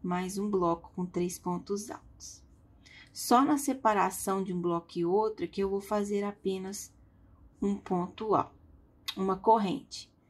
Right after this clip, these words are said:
Nos leques serão duas correntes.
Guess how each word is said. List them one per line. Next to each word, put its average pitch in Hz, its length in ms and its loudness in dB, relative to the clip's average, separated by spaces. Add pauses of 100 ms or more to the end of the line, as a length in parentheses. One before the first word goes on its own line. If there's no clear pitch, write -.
(300)
Nos 202 300 2
leques 180 400 -2
serão 185 360 -2
duas 175 360 -2
correntes. - 840 -8